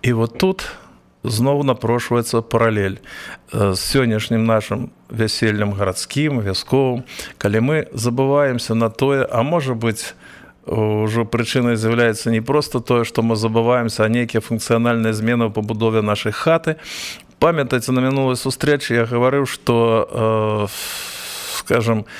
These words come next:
здымаць фату з нявесты нельга было, а, цяжарным жанчынам, таму што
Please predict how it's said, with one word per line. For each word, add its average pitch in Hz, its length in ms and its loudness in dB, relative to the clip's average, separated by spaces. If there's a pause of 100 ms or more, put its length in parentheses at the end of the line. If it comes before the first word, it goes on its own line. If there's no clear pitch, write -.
(480)
здымаць 123 640 2 (260)
фату 123 840 0
з 101 80 -4
нявесты 117 720 0 (420)
нельга 127 400 2
было, 120 560 0 (180)
а, 113 300 4
цяжарным 113 640 0
жанчынам, 143 680 0 (300)
таму 120 300 2
што 113 440 0